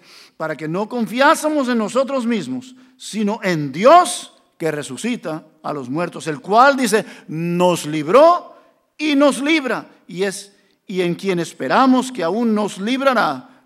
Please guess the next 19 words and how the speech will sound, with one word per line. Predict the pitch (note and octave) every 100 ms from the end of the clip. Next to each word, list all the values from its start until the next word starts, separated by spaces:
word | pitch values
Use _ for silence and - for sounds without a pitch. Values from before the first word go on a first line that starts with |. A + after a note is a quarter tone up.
| _
de | D#3+ -
tan | D3+ B2+
gran | C3+ D3
muerte." | C3+ A2 - - - _ _ _ _ _ _ _ _ _ -
Oh, | B2 C#3 B2+
hermanos, | B2 A#2 B2+ A2 - _ _
el | - A#2
valle | B2 D3+ D3+
nos | C#3+ C3
enseña | A2+ D#3+ A3 A3+ G3 _ _ _ _ _ _ _ _ _ _ _ _
a | -
depender | A#2 A2+ G#2+ A2 B2+ C3 B2 - _ _ _ _ _ _
de | B2
Dios. | A2+ A2 F2 - _ _ _ _ _ _ _ _ _ _ _ _ _
Y | D#3
por | C#3 D#3+
último, | G#3 E3 A#2 A#2+ - _ _ _ _ _ _ _ _ _ _ _ _ _ _ _ _ _ _ _ _ _ _ _ _ _ _
el | -
valle | A2 B2 C3 A#2 A2+ -